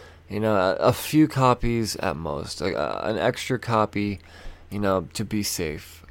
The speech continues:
with all of these possible first appearance. And out of all of the titles, um, with the Heroes Reborn, I think, like, seventy percent of 'em have, you know, a air quote first appearance in 'em.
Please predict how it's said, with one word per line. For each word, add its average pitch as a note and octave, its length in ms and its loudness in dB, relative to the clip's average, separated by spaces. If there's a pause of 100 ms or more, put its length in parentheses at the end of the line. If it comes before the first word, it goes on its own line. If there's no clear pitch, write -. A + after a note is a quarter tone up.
with - 240 -6
all A#2+ 300 8
of G#2 100 2
these G#2+ 180 0
possible G2+ 480 0
first G2 280 -8
appearance. G2 360 -8
And G#2+ 100 0
out B2 180 6
of A#2 100 2
all D3+ 240 8
of D3 120 2
the A#2 100 0
titles, A#2+ 640 2 (640)
um, G#2+ 640 4 (120)
with F#2 140 -10
the G#2 80 -4
Heroes G#2+ 340 2
Reborn, G#2 600 0 (340)
I B2 60 -4
think, E3+ 200 2
like, G3 200 4
seventy A2+ 580 2
percent G2 480 -2
of - 140 -2
'em - 480 -8
have, A2 680 -2
you G2+ 120 -2
know, F#2 200 0
a F#2+ 260 6 (1080)
air B2+ 300 8
quote G#2+ 440 6
first - 420 0
appearance F2 600 0
in - 180 -10
'em. C2 260 -10